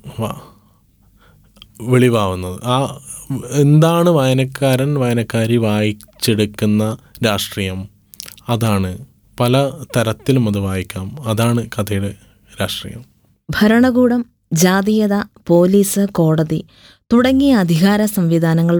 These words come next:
Speaker 2: പ്രത്യക്ഷമായും പരോക്ഷമായും കഥയിൽ കടന്നു വരുന്നുണ്ട്. ഇന്നത്തെ കാലത്ത് ഇതെല്ലാം പേടിപ്പെടുത്തുന്നവയാണ് എന്ന ഒരു നിരീക്ഷണം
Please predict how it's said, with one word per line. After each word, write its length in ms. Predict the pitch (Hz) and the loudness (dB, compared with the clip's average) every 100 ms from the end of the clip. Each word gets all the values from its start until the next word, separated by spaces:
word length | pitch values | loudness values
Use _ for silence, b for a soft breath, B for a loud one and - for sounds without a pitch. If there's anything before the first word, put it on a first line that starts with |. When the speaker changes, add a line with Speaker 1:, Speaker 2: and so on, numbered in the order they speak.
| 180 | -2
Speaker 2:
പ്രത്യക്ഷമായും 800 | - 175 185 175 - 202 196 240 359 | -4 -2 -2 -2 0 2 2 0 -2
പരോക്ഷമായും 760 | 240 233 233 - 220 208 220 | -2 0 0 2 2 4 2
കഥയിൽ 340 | 262 - 156 151 | 0 0 0 0
കടന്നു 300 | 151 143 143 | 0 -2 -2
വരുന്നുണ്ട്. 420 | 143 143 - - - _ B B B B B B 220 | -2 -4 -4 -6 -10 _ B B B B B B 2
ഇന്നത്തെ 420 | 262 294 311 330 | 4 4 0 -4
കാലത്ത് 500 | - 277 269 - 262 - | 0 2 0 0 -4 0
ഇതെല്ലാം 480 | 226 226 254 240 240 - | 2 2 2 0 0 2
പേടിപ്പെടുത്തുന്നവയാണ് 1700 | 220 233 254 - 262 - 262 262 254 262 262 262 262 185 175 190 190 - | 2 2 0 0 -2 0 0 4 6 8 6 6 4 4 2 2 0 2
എന്ന 280 | 220 240 277 | 6 6 6
ഒരു 180 | 240 220 | 6 4
നിരീക്ഷണം 640 | 185 156 165 - 180 156 | 4 2 0 0 -2 -2